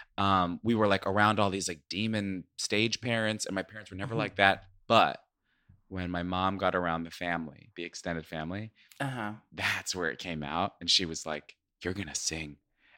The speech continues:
Speaker 1: at this"
Speaker 2: <laughs> "You're gonna sing, damn it."
Speaker 1: uh, like,
Speaker 2: <laughs>
Speaker 1: yeah, like, at this family function.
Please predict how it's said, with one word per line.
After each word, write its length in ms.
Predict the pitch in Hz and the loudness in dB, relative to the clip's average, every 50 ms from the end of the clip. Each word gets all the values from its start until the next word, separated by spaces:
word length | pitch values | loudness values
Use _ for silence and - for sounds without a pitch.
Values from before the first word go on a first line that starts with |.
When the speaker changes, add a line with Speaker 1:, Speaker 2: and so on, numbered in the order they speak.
| _ - | _ -2
Speaker 1:
at 200 | 90 - - - | -2 -2 -2 -6
this" 380 | 87 85 - - - - - - - - | -8 -2 0 2 2 2 0 -4 -10 -18
Speaker 2:
<laughs> 120 | _ - - | _ -12 -10
"You're 200 | 156 139 143 143 | -8 -8 -8 -8
gonna 260 | - 180 151 143 113 | -8 -10 -10 -8 -10
sing, 420 | - - - - 135 135 135 156 139 | -10 -12 -12 -10 -10 -8 -8 -10 -10
damn 280 | - - - - - - | -10 -12 -14 -12 -12 -10
it." 100 | - - - - | -8 -6 -6 -2
Speaker 1:
uh, 100 | - - | 2 4
like, 220 | 185 185 175 - - | 4 4 6 4 2
Speaker 2:
<laughs> 460 | 208 180 - - 220 190 196 - - | 0 0 0 -2 -2 -2 -2 2 4
Speaker 1:
yeah, 320 | 107 107 98 87 78 - - | 6 8 8 8 6 4 2
like, 160 | 87 98 - | 0 0 0
at 140 | 90 87 - | -2 -2 -2
this 140 | 98 90 - | -4 -4 -2
family 260 | 98 87 85 90 90 | 0 2 2 2 0
function. 480 | 85 - 85 85 85 - 90 78 76 | 0 -4 -6 -4 -4 -4 -4 -6 -8